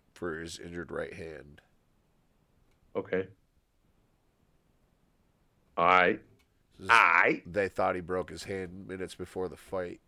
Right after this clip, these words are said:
Speaker 1: at the Barclays Center. Probably warming up.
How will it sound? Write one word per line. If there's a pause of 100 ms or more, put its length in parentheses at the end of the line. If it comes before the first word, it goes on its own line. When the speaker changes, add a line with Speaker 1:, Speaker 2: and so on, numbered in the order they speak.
Speaker 1:
at
the
Barclays
Center. (880)
Probably (420)
warming
up.